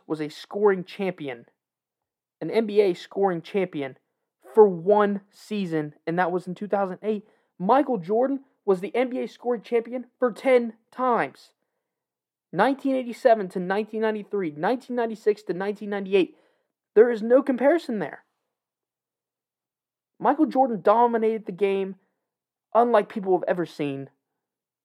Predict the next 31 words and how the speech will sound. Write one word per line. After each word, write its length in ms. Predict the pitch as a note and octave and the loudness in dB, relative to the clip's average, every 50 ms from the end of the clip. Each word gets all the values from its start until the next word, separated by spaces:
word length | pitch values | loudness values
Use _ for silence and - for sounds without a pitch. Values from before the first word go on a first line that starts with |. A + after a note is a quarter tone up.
| _ _ _ _ _ _ _ _ _ _ | _ _ _ _ _ _ _ _ _ _
Yes, 240 | - F#3 A3 A3 - | 2 2 2 4 2
Le-, 80 | A3 F#3+ | -2 -2
LeBron 480 | F#3 E3+ F#3+ G3 F#3 G3 B3 C4+ B3+ | -2 -2 0 0 4 6 6 6 6
James 220 | G#3+ A#3+ A#3+ G#3+ - | 4 2 0 0 -2
will 80 | F#3 | 0
go 80 | F#3+ G#3 | 0 2
down 220 | F#3 G3 G3+ G3+ | 2 2 0 0
as 100 | F#3 D#3+ | -2 -4
the 80 | D#3 D3 | -6 -10
second 360 | - - B3 A#3+ - A#3+ A3 | 0 0 0 0 0 -2 4
greatest 280 | F#3+ G#3 G3+ F#3+ F#3 - | 6 6 6 6 2 0
player 160 | A3 F#3+ F3+ | 0 0 2
to 80 | F3+ | 2
ever 120 | F3+ F#3 G#3 | 2 0 0
live. 140 | F#3 D#3+ - | -6 -2 0
That 140 | C4 D#4+ | 0 2
is 160 | F4+ E4 A#3 G#3+ | 2 0 -4 -6
not 340 | A3 A3+ C4 D4+ C#4+ - _ - | -6 -2 -2 -2 -2 -4 _ -14
a, 160 | F3 D#3+ - _ _ _ _ _ _ _ _ | -14 -14 -16 _ _ _ _ _ _ _ _
that 100 | B3 D4 | -2 -2
is 140 | D4+ G#3+ F#3+ | -2 -2 -4
not 320 | F#3+ G#3 B3+ C4 - - _ _ _ _ | -4 -4 -4 -6 -6 -8 _ _ _ _
a 40 | - | -18
critic 360 | - - - C#4+ C#4 - - | -16 -4 -4 -4 -4 -4 -10
against 320 | F3+ F3 G#3+ A3 G#3 G#3+ - | 0 2 4 4 4 0 -6
his 160 | A3+ G#3+ G#3 | -8 -8 -6
career. 500 | - - E3 D#3+ A3 C#4+ D4 G3 - - _ _ _ _ _ _ _ _ _ _ _ _ _ _ _ _ _ _ _ _ _ _ _ _ _ _ _ _ _ _ _ _ _ _ | -4 -4 -2 0 2 2 0 0 -2 -4 _ _ _ _ _ _ _ _ _ _ _ _ _ _ _ _ _ _ _ _ _ _ _ _ _ _ _ _ _ _ _ _ _ _
To 60 | - G#3+ | -10 -4
go 140 | A3 C#4+ | -4 0
down 240 | A#3+ C4+ C4+ D4 C#4 | 0 2 0 2 0
as 220 | B3+ G#3+ - - | -2 -2 -2 -10